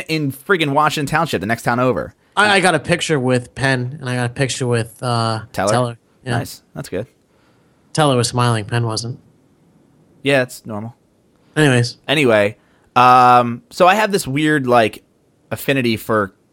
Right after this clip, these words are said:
Speaker 1: casinos. Like, I like them. Like, I, I
Speaker 2: Hmm.
Speaker 1: do. And did you know, you know how, like, all the bells and whistles, and when you go in a casino, it's all, like, chimey and stuff?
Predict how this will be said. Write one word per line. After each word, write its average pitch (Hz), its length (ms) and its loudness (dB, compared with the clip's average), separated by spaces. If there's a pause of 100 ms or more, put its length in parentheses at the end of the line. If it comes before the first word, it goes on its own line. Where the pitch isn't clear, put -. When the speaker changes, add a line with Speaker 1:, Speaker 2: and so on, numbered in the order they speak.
(380)
Speaker 1:
casinos. 90 540 -6
Like, 98 100 -6
I 113 100 2
like 110 240 0
them. 67 320 -14
Like, 98 120 -6
I, 98 260 0
I 95 60 -6
Speaker 2:
Hmm. 147 60 -2
Speaker 1:
do. 78 220 -4 (520)
And 120 340 0
did 123 160 -2
you 139 120 0
know, 156 460 4 (420)
you 127 80 -6
know 147 80 0
how, 160 160 4
like, 143 300 2 (200)
all 123 160 6
the 123 100 0
bells 117 460 0
and 113 80 -4
whistles, 113 300 -2
and 113 160 -4
when 117 80 -6
you 110 80 -2
go 117 60 2
in 113 60 -2
a 104 40 -10
casino, 113 320 -2
it's 107 100 -2
all, 107 160 4
like, 101 240 0
chimey 110 400 -2
and 110 100 -6
stuff? 117 240 0